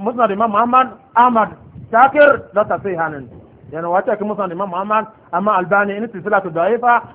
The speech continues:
or fi sanadihi da'af. Ọ̀nà nà, do, do you rate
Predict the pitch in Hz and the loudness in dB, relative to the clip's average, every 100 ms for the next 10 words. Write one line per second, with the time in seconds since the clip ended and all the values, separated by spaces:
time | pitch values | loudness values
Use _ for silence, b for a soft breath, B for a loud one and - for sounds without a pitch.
0 | - - 190 180 180 180 175 226 190 160 | -12 -6 -2 -2 -4 -4 -2 0 0 0
1 | 202 180 - - - - - - - - | 0 0 -2 -16 -20 -20 -20 -20 -20 -20
2 | - - - - - - - - - - | -20 -20 -20 -20 -20 -20 -20 -20 -20 -20
3 | - - - - - - - - - - | -20 -20 -20 -20 -20 -20 -20 -16 -16 -12
4 | - 220 226 202 240 262 254 - 208 262 | -4 0 0 0 0 0 -2 -4 -8 -2
5 | 262 233 220 208 196 | 2 2 2 0 0